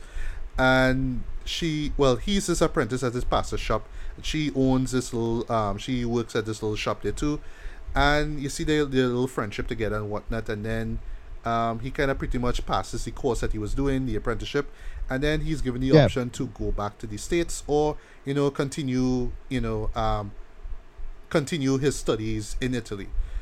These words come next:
Speaker 1: So, of course, because he
Speaker 2: Right.
Speaker 1: misses his friends, he misses his family, he goes back to New York in the, um, next episode. And from there, his, um, talent agent, played once again by Danielle Brooks,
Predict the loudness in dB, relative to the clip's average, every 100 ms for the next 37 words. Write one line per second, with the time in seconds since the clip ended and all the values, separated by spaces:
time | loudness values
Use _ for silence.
0 | -6 -4 2 4 4 4 2 4 2 6
1 | 6 4 0 -2 2 2 2 0 0 -2
2 | -2 -6 0 2 4 2 0 -2 -2 0
3 | 2 4 2 0 -2 -2 -2 -2 -2 -4
4 | -2 0 0 -2 -4 -2 -2 -2 -2 -4
5 | -6 -6 -8 -10 -10 -8 -8 -6 -6 -4
6 | 2 2 4 4 4 -2 -8 -10 -8 -2
7 | 0 0 -4 -8 -8 -4 -2 -2 -4 -4
8 | -2 0 -2 -4 -4 -8 -6 -6 -6 -6
9 | -6 -4 -4 -4 -4 -4 -4 -4 -4 -4
10 | -2 -4 -6